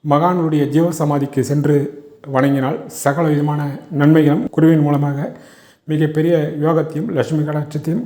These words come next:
கட்டாயம் நீங்கள் அடையலாம். இந்த குரு பயிற்சியின் தெய்வ வழிபாட்டின் முக்கியமாக, கும்பகோணம் அருகில் உள்ள ஆலங்குடி குரு பகவான் கோயிலுக்கு சென்று நெய் தீபம்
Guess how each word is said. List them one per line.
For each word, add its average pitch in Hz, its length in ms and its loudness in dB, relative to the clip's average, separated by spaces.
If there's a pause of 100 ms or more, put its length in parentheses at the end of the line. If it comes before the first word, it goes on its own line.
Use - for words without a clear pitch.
கட்டாயம் 151 400 4
நீங்கள் 139 220 2 (180)
அடையலாம். 139 400 0 (360)
இந்த 139 120 2 (100)
குரு 151 200 6
பயிற்சியின் 143 400 0 (180)
தெய்வ 143 220 6 (160)
வழிபாட்டின் 135 500 4 (160)
முக்கியமாக, 135 540 2 (840)
கும்பகோணம் 147 480 2 (140)
அருகில் 139 320 4
உள்ள 120 140 2 (320)
ஆலங்குடி 143 360 2 (160)
குரு 143 200 4
பகவான் 131 360 2
கோயிலுக்கு 135 420 0 (440)
சென்று 139 260 4 (140)
நெய் 147 160 6
தீபம் 139 280 4